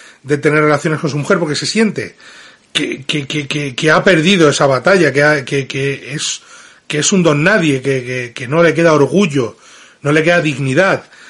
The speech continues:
Eh, todo ese grupo de personajes tan maravilloso están en el guión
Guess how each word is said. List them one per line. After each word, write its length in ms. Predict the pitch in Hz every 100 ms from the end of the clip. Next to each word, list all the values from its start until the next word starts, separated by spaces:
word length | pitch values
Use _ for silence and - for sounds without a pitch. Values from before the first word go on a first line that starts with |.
| -
Eh, 580 | - 151 151 151 123 - _
todo 220 | - 226
ese 160 | 233 185
grupo 260 | 180 160
de 80 | 156
personajes 720 | 139 135 131 156 160 123 107
tan 160 | - 127
maravilloso 680 | 131 135 131 135 127 120 120 - - - _ _ _ _ _ _ _ _ _ _ _
están 400 | - 160 185 160
en 60 | 147
el 120 | 107
guión 280 | 87 87 80